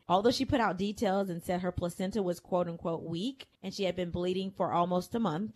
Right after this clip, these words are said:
she did ask her fans not to diagnose her. So I will not, as a medical professional, I'm going through this in my head and thinking this is what happened,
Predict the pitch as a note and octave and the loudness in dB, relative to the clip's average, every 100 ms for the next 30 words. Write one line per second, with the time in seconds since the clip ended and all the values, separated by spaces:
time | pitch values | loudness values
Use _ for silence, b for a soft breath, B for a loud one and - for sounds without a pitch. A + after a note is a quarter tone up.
0 | - G#3+ F#3 A#3 - F#3+ - A#3+ A#3 F#3 | -6 -2 2 2 2 -2 -2 -4 -4 -4
1 | E3 E3 - F3+ F#3 F3 - F#3 D#3+ D#3 | -4 -6 -8 -6 -4 -6 -4 -2 0 -2
2 | D#3 C#3+ D#3 - E3+ - F3+ E3+ E3+ E3+ | -2 -4 -2 -4 -2 2 2 2 0 0
3 | E3+ F3 G#3+ - - - F3+ G3+ C#4 C4 | -2 -4 -4 -6 -12 -2 0 2 2 2
4 | B3 B3 C4 C#4+ - D4+ D4 - B3+ G#3 | 0 0 -4 -6 -6 -6 -6 -4 -2 0
5 | A3+ C4 F#3 G3 G#3+ G3+ A3+ B3+ B3+ B3 | -2 -4 -4 -2 0 2 2 0 0 2
6 | A#3 B3 A3+ A#3 A#3+ B3+ C4+ C#4 A3 G#3 | 2 2 0 0 0 0 0 0 0 -2
7 | A3 G#3+ G3 D#3+ E3+ A3 A#3 C4+ C#4+ F4+ | -2 -4 -6 -6 -6 -4 -2 0 0 2
8 | C#4 B3+ A#3+ | 4 4 2